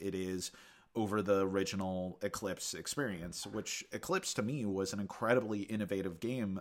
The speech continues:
at the time that it came out, but it was also, it kind of felt bare bones from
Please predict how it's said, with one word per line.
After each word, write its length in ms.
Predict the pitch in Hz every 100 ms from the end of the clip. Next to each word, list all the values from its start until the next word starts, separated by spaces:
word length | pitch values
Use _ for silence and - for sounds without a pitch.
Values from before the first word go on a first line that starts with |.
| -
at 80 | 98
the 60 |
time 240 | 98 104 101
that 100 | 98
it 120 | 92
came 220 | 104 92
out, 320 | 107 170 135 - - -
but 100 | 127
it 60 | 120
was 180 | 120 -
also, 640 | 113 135 143 - 120 110 -
it 140 | 110
kind 180 | - 123
of 100 | 131
felt 440 | 120 110 104 -
bare 180 | 95 95
bones 560 | 85 101 104 85 85 85
from 440 | - 90 90 92